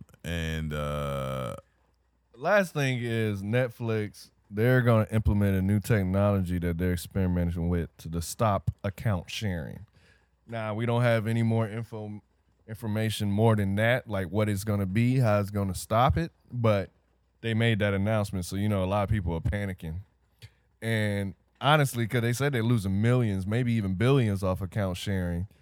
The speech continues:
Speaker 2: But my thing is, sometimes hacks like that is what's driving your business.
Speaker 1: Yeah.
Speaker 2: And sometimes it's like, you just may have to take that loss, because I feel like if you do implement that and everyone has to buy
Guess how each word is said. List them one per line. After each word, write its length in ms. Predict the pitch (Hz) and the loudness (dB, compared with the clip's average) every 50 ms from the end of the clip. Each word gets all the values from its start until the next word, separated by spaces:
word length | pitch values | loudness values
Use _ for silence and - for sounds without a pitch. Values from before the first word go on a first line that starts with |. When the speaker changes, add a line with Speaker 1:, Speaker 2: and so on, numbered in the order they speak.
| _ _ - - | _ _ -8 -4
Speaker 2:
But 100 | - 113 | -2 0
my 180 | 117 139 165 190 | 2 4 4 4
thing 260 | 185 - 160 139 131 127 | 2 2 0 0 2 0
is, 160 | 123 117 - | 0 -2 -2
sometimes 640 | - 175 196 226 - 208 175 151 135 131 131 131 | -2 -2 -2 -2 0 0 2 2 2 0 -2 -4
hacks 340 | - 185 180 180 - - - | -4 -4 -4 -4 -4 -6 -2
like 260 | 165 160 156 151 135 147 | 0 0 0 0 -2 -2
that 280 | 165 180 185 170 - _ _ _ _ | -2 -2 -2 -2 -6 _ _ _ _
is 140 | - 120 107 | -4 0 2
what's 200 | 123 123 113 - | 4 4 2 2
driving 440 | - - 107 113 120 120 120 107 104 | -2 -2 2 4 4 4 4 2 0
your 120 | 101 98 95 | 0 0 0
business. 540 | 90 104 110 101 85 85 78 69 - - - | 0 0 0 0 -2 -4 -8 -10 -12 -16 -18
Speaker 1:
Yeah. 280 | 71 71 60 73 101 123 131 - _ _ _ - _ _ _ _ - | -16 -12 -8 -6 -6 -6 -6 -8 _ _ _ -20 _ _ _ _ 2
Speaker 2:
And 180 | 143 147 143 131 | 4 6 6 6
sometimes 460 | - 190 190 - 180 160 156 147 143 | 6 4 6 6 6 6 6 4 4
it's 100 | 147 143 | 2 2
like, 300 | 135 123 120 110 - - _ _ _ _ _ - | 4 4 2 2 -2 -10 _ _ _ _ _ 0
you 120 | 165 190 | 2 4
just 140 | 180 170 156 | 4 6 4
may 120 | 160 151 | 4 4
have 120 | 147 147 123 | 4 4 2
to 100 | 120 110 | 0 0
take 240 | - 147 139 131 117 | 2 2 2 2 4
that 200 | 131 135 135 123 | 4 4 4 4
loss, 560 | 127 135 139 151 170 190 196 - - - - _ _ _ _ _ _ _ _ - | 4 2 2 2 2 0 -4 -8 -12 -16 -18 _ _ _ _ _ _ _ _ 0
because 260 | 139 135 147 147 123 | 2 4 4 6 6
I 120 | 139 160 | 6 6
feel 240 | 175 - 170 165 151 | 4 4 2 0 2
like 400 | 147 139 135 135 127 123 - - _ _ _ _ _ _ _ _ _ _ _ _ _ _ _ _ _ _ _ _ _ _ _ _ - | 2 0 0 0 -2 -4 -8 -12 _ _ _ _ _ _ _ _ _ _ _ _ _ _ _ _ _ _ _ _ _ _ _ _ -8
if 180 | 156 143 131 | -6 -6 -4
you 140 | 143 185 208 175 | -2 -2 -2 -2
do 360 | 139 151 175 190 196 190 - - | -2 -2 -2 -2 -4 -6 -6 -6
implement 440 | 170 180 190 175 175 175 175 160 | -4 -2 2 2 2 2 2 2
that 260 | 170 185 185 180 139 - - | 2 2 2 2 0 -2 -4
and 140 | 120 117 98 | -6 -4 0
everyone 420 | 110 143 156 156 160 160 165 160 | 2 2 4 6 6 6 4 4
has 140 | 165 160 147 | 2 2 0
to 60 | - 151 | -2 0
buy 420 | 143 160 165 175 180 190 202 202 | 2 2 4 4 2 0 -2 -8